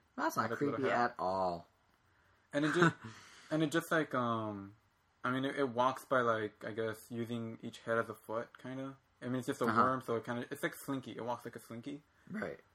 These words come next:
Speaker 2: And on the bottom, there's, like, the spike going back and forth, and you have to, like, switch dimensions to make the spike, like, shoot up. So you have to make it hit the worm, like, at the right time, and then it just, like, attacks you for it, so you have to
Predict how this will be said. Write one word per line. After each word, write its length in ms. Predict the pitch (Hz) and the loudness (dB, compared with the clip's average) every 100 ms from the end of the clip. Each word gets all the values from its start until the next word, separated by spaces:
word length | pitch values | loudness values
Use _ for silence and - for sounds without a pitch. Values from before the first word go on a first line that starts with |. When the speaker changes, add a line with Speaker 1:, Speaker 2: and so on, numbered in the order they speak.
| _ - | _ -2
Speaker 2:
And 260 | 131 127 | 0 2
on 140 | 123 120 | 2 0
the 60 | |
bottom, 420 | 113 135 139 135 123 | 2 4 4 4 2
there's, 140 | 120 | 0
like, 140 | 123 | -2
the 60 | - | -4
spike 320 | - - 117 | -6 -2 -2
going 220 | 107 113 | -2 -4
back 200 | 110 113 | -2 -2
and 100 | - | -4
forth, 220 | 98 117 113 | -4 -4 -4
and 80 | |
you 60 | 110 | -8
have 100 | 110 | -8
to, 80 | 113 | -8
like, 140 | 107 | -8
switch 220 | - 120 - | -6 -8 -6
dimensions 380 | 113 117 - | -4 -4 -6
to 100 | - | -8
make 160 | 113 110 | -10 -10
the 60 | - | -12
spike, 320 | - 113 107 | -4 -2 -2
like, 180 | 107 107 - _ | -6 -8 -10 _
shoot 300 | - - 113 | -12 -6 2
up. 220 | 117 110 | 2 2
So 80 | - | 0
you 40 | 120 | 0
have 120 | - | 0
to 80 | 135 | 0
make 240 | 127 123 | -2 -4
it 120 | 123 - _ _ - | -6 -8 _ _ -10
hit 220 | 120 117 | -6 -6
the 80 | - | -4
worm, 220 | 113 117 | 0 0
like, 140 | 113 107 | -2 -8
at 100 | 107 | -10
the 80 | 113 | -8
right 180 | 110 | -8
time, 380 | - 127 127 127 | -4 -2 -2 -2
and 120 | 120 113 | -4 -4
then 120 | 113 | -4
it 100 | 107 | -4
just, 180 | 110 110 | -8 -8
like, 140 | - | -16
attacks 280 | - 117 - | -10 -10 -8
you 60 | |
for 140 | 113 120 | -6 -4
it, 60 | |
so 60 | 113 | -4
you 20 | |
have 60 | |
to 60 | 110 | -10